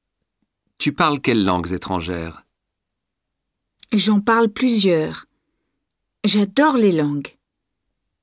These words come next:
Speaker 2: Pour le français, j'ai toujours eu des babysitters françaises. Et dès l'âge de quatre ans,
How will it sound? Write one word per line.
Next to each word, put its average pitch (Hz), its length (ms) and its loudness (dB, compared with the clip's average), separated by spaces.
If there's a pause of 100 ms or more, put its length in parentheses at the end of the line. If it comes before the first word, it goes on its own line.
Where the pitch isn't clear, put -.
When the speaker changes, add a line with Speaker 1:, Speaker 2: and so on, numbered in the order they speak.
(420)
Speaker 2:
Pour 196 180 0
le 202 100 2
français, 220 500 -2 (840)
j'ai 208 280 2
toujours 247 480 0
eu 269 200 2
des 196 280 2
babysitters 208 680 0
françaises. 190 760 -2 (880)
Et 196 260 2
dès 233 240 2
l'âge 226 280 4
de 202 120 0
quatre 202 340 -2
ans, 254 180 2